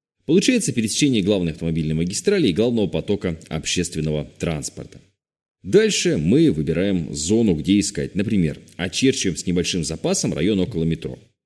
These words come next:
Внутри этой зоны уже сравниваем цену, видимость с проезжей части, визуальные ориентиры, расстояние от метро и так далее.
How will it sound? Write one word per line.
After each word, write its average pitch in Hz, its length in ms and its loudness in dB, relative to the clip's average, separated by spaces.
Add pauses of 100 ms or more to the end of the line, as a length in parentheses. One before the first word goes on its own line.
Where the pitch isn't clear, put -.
(400)
Внутри 135 340 4
этой 170 180 2
зоны 90 520 2
уже 110 240 2
сравниваем 113 520 0
цену, 117 520 0
видимость 110 520 2
с - 40 -6
проезжей 82 420 0
части, 95 440 -2
визуальные 87 460 2
ориентиры, 78 600 0
расстояние 98 600 0
от - 80 -8
метро 98 260 0
и 98 60 0
так 80 160 -6
далее. 64 260 -10